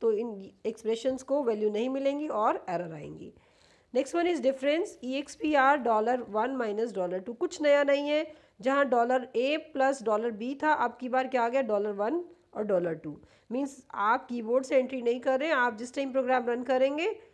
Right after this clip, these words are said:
आप उसी टाइम इनकी वैल्यूज पास कर देंगे। मल्टीप्लाई ईएक्सपीआर डॉलर वन स्लैश स्टार डॉलर टू, ये शायद आपको याद हो,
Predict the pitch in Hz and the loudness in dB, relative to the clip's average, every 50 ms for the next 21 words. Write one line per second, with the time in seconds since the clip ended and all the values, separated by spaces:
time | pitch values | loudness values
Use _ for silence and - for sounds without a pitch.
0 | _ _ - - 240 214 - - - 262 - - 302 233 240 214 202 226 320 415 | _ _ -10 -6 -4 -4 -4 -4 -6 -6 -4 -4 -4 -2 -2 -2 0 0 -2 -4
1 | - - - _ _ _ _ _ - 208 247 247 220 - 269 277 233 220 202 196 | -6 -10 -20 _ _ _ _ _ -10 -8 -8 -6 -6 -6 -4 -2 0 0 0 0
2 | 226 311 381 370 - 269 202 185 185 - - 175 165 160 160 165 160 160 165 165 | 0 -2 -2 -2 0 -2 -2 -2 -2 -6 -8 -8 -8 -8 -8 -8 -8 -8 -8 -10
3 | 156 - - _ _ _ _ _ _ _ _ _ _ - 226 240 240 240 330 - | -12 -14 -16 _ _ _ _ _ _ _ _ _ _ -4 -2 -2 0 0 0 2
4 | 294 302 302 302 330 392 - - 269 247 262 269 277 277 - - - 311 302 285 | 4 4 4 4 2 0 -2 -4 -4 -2 0 0 0 0 -4 -6 -2 2 6 8
5 | 285 294 311 302 254 247 233 233 247 240 226 247 262 285 311 349 349 - - - | 8 8 6 6 4 4 4 4 2 2 4 4 4 4 4 0 -2 -4 -10 -20
6 | - _ _ _ - - 254 254 254 254 269 330 - - - - - - - - | -20 _ _ _ -8 0 2 4 6 6 6 6 4 0 -10 -20 -20 -18 -2 2
7 | 269 240 196 151 160 196 262 - 220 220 220 214 208 190 190 190 202 202 214 240 | 4 4 4 4 0 -4 -8 -6 -2 0 0 2 2 0 -2 -2 -4 -4 -2 -2
8 | 262 277 277 277 254 254 262 269 262 262 262 277 269 254 247 226 254 240 294 294 | -2 0 2 2 2 4 4 4 2 2 2 2 2 4 4 4 2 0 0 -2
9 | 415 427 | -4 -4